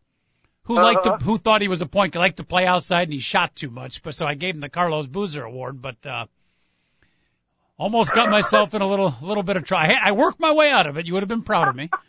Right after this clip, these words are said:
Speaker 1: But, uh, <laughs> next time, note, note to any coaches out there, you might not wanna give out the Carlos Boozer Award.
Speaker 2: Oh, my. Oh, that's freaking hilarious.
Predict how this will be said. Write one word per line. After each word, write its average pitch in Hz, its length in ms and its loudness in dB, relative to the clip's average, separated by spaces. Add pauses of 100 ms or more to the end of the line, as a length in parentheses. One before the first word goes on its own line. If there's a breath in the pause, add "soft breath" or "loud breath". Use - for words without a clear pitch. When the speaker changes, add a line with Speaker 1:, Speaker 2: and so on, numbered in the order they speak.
(540 soft breath)
Speaker 1:
But, 156 260 -10
uh, - 420 -4
<laughs> - 60 -10 (720 loud breath)
next - 260 -4
time, 208 400 0
note, 202 360 2
note 214 340 2
to 277 60 2
any 269 160 4
coaches 208 460 2
out 165 180 4
there, 170 120 0
you 160 120 -2
might 196 200 -2
not 190 180 0
wanna 180 160 -2
give 180 160 -4
out 170 160 -2
the 147 80 -16
Carlos 147 400 -4
Boozer 131 320 -10
Award. 123 260 -14 (120)
Speaker 2:
Oh, 143 520 6
my. 104 220 0 (180)
Oh, 143 180 6
that's 131 200 4 (120)
freaking 113 280 -8
hilarious. 98 420 4